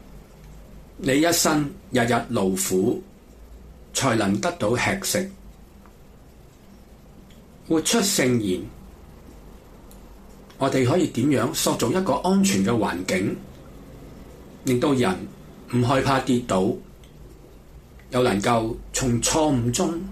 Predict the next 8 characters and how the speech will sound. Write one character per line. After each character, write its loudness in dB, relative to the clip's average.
學 -2
習 -2
承 -2
擔。 0
全 2
心 2
祈 2
禱。 2